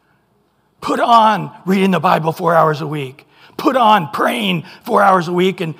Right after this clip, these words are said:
fasting twice a week." It's interesting that putting on is not religious looking at all.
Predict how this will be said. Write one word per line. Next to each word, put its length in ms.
fasting 420
twice 320
a 60
week." 420
It's 240
interesting 760
that 220
putting 440
on 340
is 220
not 180
religious 640
looking 300
at 100
all. 420